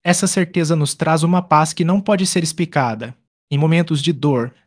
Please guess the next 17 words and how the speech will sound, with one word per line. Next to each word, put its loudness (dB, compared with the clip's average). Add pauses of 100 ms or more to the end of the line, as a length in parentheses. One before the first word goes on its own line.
tristeza 0
ou 2
incerteza, 0
a 0
presença 0
divina 0
é -2
como 0
um 4
abraço 2
caloroso, -2 (140)
nos -6
lembrando 2
que -4
não 2
estamos 2
sozinhos. -4